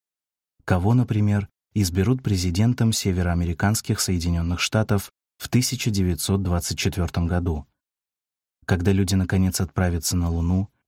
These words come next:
кто победит на выборах в Рейхстаг в тысяча девятьсот тридцать третьем году? Зачем девицы любят красивых и стройных мужчин? Ответ спросите у девиц. Постоянная ли любовь, о которой так самозабвенно твердят красавцы?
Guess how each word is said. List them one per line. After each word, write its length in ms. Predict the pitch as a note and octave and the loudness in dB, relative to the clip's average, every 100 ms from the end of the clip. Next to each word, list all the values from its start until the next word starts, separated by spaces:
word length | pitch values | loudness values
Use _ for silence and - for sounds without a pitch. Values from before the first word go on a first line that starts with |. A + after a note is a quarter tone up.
| _ | _
кто 240 | - - B2+ | -4 0 2
победит 480 | A#2 G2+ F#2 G2 | 2 0 -2 0
на 120 | G2 F2+ | 0 2
выборах 500 | F#2+ F2 F2+ E2+ F#2+ | 0 0 0 -2 -2
в 100 | F#2 | 0
Рейхстаг 680 | F2+ - - G2+ G#2 - _ _ | 0 -2 -2 0 0 -2 _ _
в 100 | - | -6
тысяча 400 | - - G2 - | 0 0 0 -4
девятьсот 400 | F#2 F#2 - D#2+ | -2 -2 0 -2
тридцать 320 | - F2+ - | -2 -2 -4
третьем 380 | - F#2 - F2+ | -4 -2 0 0
году? 400 | F2 E2 E2 D#2+ - _ _ - | 0 -2 -2 -4 -10 _ _ -6
Зачем 400 | F#2 F2+ - B2+ | -2 0 2 2
девицы 420 | G2+ G2 G2+ - | 2 0 0 -2
любят 300 | F#2 F#2 F2 | 0 0 -2
красивых 580 | - F#2 - G2 F#2+ F2 | -2 -4 -2 -2 -2 -2
и 60 | F#2+ | -4
стройных 480 | - G2 F2 E2 - | -2 0 0 0 -2
мужчин? 500 | E2+ - G2+ F#2+ E2+ _ _ _ - | -2 -2 0 0 -2 _ _ _ -4
Ответ 340 | A2+ B2 B2+ | 0 2 0
спросите 520 | - G#2+ G2+ G2+ - | 0 -2 0 -2 -2
у 60 | F2+ | 0
девиц. 440 | G2 F#2+ D2+ - - _ _ _ _ _ _ | 0 0 -2 -8 -10 _ _ _ _ _ _
Постоянная 600 | - F#2 - F#2+ B2 A2+ F#2 | -2 -2 0 2 4 4 2
ли 120 | E2+ | 0
любовь, 560 | E2 D#2 F#2+ G2+ - - _ _ | -2 0 2 0 -4 -20 _ _
о 80 | A2 | -2
которой 380 | - G2+ G2 F#2+ | 0 2 2 0
так 200 | F#2 - | -2 -2
самозабвенно 840 | - F#2 F2 F2 E2 F#2 F2+ F2 | 0 0 0 -2 0 0 2 0
твердят 420 | - F#2+ E2 F2+ D#2+ | -2 -2 0 -2 -2
красавцы? 800 | F2+ E2+ F2+ E2 - E2 D#2+ | -2 0 -2 -4 -6 -6 -8